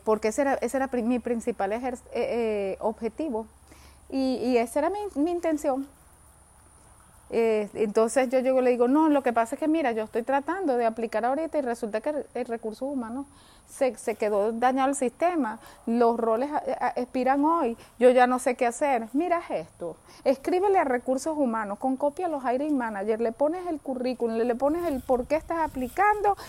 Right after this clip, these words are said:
y se lo pones, y eso sí, le dices que es la hora, no importa que hoy sea el último día, si el di-, eh, es lo mismo que tú apliques hoy o el primer día,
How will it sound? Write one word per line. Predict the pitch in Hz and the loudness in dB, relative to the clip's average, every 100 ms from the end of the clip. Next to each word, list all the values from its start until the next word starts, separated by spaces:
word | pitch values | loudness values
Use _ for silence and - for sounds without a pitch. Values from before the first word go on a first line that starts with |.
| - | 0
y | 277 | 0
se | - 277 | 4 4
lo | 262 240 | 4 2
pones, | - 381 440 440 381 | 2 2 2 0 -2
y | |
eso | 302 - 403 | -2 0 -2
sí, | - 285 247 196 - - | 0 0 2 -2 -6 -2
le | 240 233 | 2 2
dices | 247 - 359 | 0 -2 -4
que | 370 | -2
es | 349 | 0
la | 349 277 | 2 4
hora, | 262 247 220 | 4 4 2
no | 220 311 | 0 0
importa | 370 370 392 403 415 | -2 -2 -2 -2 -4
que | 330 | -2
hoy | 330 320 | -2 -2
sea | 370 | -2
el | 370 | -2
último | 349 330 359 269 | -2 -2 -2 0
día, | 269 311 220 | 0 0 -2
si | 226 254 | -2 -2
el | 233 214 | -2 -4
di-, | - | 0
eh, | 262 226 | 2 2
es | 254 | 2
lo | 311 | 2
mismo | 294 330 277 | 2 2 0
que | 269 | 0
tú | 240 | -2
apliques | 226 254 277 285 | -4 -4 -4 -2
hoy | 311 | -2
o | 294 | -2
el | |
primer | 269 226 220 240 | -4 -6 -6 -6
día, | 285 214 | -4 -2